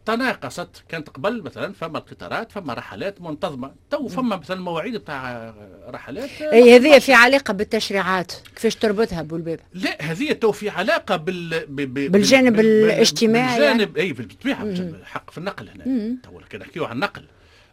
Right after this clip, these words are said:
Speaker 1: مثلًا هنا تو المواطن يحتاج مثلًا أو في حاجة أو من حقه هنا أن يكون هناك معناها وسائل نقل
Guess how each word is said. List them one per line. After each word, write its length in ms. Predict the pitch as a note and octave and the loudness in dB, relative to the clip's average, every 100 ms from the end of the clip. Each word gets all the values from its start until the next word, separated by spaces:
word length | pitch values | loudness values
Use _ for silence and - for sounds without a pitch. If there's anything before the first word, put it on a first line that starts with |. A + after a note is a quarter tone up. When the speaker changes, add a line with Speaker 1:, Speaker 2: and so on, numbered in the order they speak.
| - | -20
Speaker 1:
مثلًا 420 | - G2 D#3 C#3 | -18 -14 -10 -10
هنا 240 | G2+ F3+ B2+ | -6 -4 -4
تو 260 | - A2 | -6 -10
المواطن 480 | F2+ E2 C3 G3 B3 | -12 -10 -10 -8 -8
يحتاج 640 | C3 - - A2 G#3 - | -10 -12 -14 -10 -8 -10
مثلًا 440 | A2 G2+ - G#2+ D#3 | -14 -16 -16 -14 -12
أو 80 | A#2+ | -12
في 220 | - E2+ | -14 -14
حاجة 320 | A2 E3 G3 | -12 -10 -8
أو 160 | D3 C#3 | -8 -4
من 160 | C#3+ | -4
حقه 460 | C#3 - - G2 G2 | -2 -4 -4 -18 -12
هنا 360 | C3 G#3 - | -8 -10 -10
أن 100 | D3 | -10
يكون 300 | C3 - F#3+ | -10 -10 -12
هناك 580 | B2 A2 D#3 - G3+ A3 | -10 -10 -10 -8 -10 -10
معناها 460 | E3+ F#2+ G2 E3+ G3 | -12 -14 -12 -10 -8
وسائل 600 | E3 B2 - F3 A2+ F#2+ | -10 -10 -12 -12 -14 -12
نقل 380 | B2+ - B3+ | -12 -10 -10